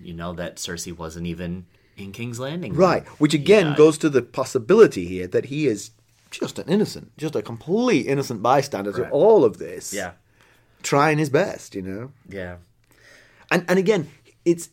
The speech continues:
Speaker 2: the, the writing around Pycelle is such that we just don't know. I mean,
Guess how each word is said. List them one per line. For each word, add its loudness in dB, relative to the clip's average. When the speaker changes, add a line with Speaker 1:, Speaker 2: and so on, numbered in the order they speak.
Speaker 2:
the, -6
the -2
writing 0
around -2
Pycelle -2
is -4
such -2
that -8
we -18
just -8
don't -6
know. -6
I -8
mean, -6